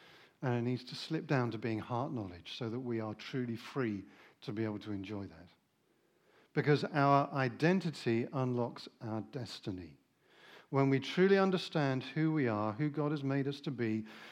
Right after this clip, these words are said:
we understand that nothing is impossible for God, and nothing is impossible for us when we're walking with God.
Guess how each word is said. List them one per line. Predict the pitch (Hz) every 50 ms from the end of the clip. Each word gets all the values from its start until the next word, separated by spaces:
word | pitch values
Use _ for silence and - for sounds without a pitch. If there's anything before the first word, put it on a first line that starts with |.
| - - -
we | 151 147 160
understand | 170 180 190 185 - - 190 170 170 170 170 160
that | 165 170
nothing | 151 160 175 165 - - 202 208
is | 202 175 170
impossible | 175 156 - - 175 156 - - 156 127 139 139 135 120
for | - - - 143
God, | 123 113 127 110 107 107 131 165 160 147 - _ _ _ _ _ _ _ _ _ _ _ _ _ _ _ _ _ - - -
and | 147 135 135
nothing | 143 151 151 - 180 170
is | 170 170 151
impossible | 170 170 165 - 185 160 - - 170 156 160 160
for | - - 202 - -
us | 170 156 147 135 - -
when | 147 147 147 147
we're | 151 151
walking | 147 143 143 151 147 143 - 165 160 160
with | 156 190 202 185 196 -
God. | - 113 95 85 76 -